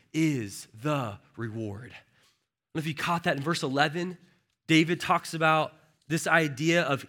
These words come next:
keeping the word. There is great reward. So you notice kind of what, what David has been saying. He's like, "Man, if you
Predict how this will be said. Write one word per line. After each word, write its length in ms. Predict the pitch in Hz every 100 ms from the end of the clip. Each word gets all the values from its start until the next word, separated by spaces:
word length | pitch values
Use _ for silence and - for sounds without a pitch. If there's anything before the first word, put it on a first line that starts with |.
| -
keeping 560 | - 180 185 190 185 156
the 140 | 143
word. 360 | 135 143 170 151
There 140 | 156
is 300 | - 147 120
great 640 | - 135 139 165 180 - - - _ -
reward. 720 | 165 135 127 120 165 226 233 - _ _ _ _
So 100 | -
you 200 | 196 -
notice 340 | 180 175 190 -
kind 120 | 208
of 60 | 180
what, 120 | 175 -
what 200 | 160 165
David 320 | 151 175 185
has 120 | 170
been 160 | 135 156
saying. 320 | - 190 202
He's 120 | 190
like, 140 | 151 156
"Man, 160 | 175
if 140 | 165 -
you 240 | 220 220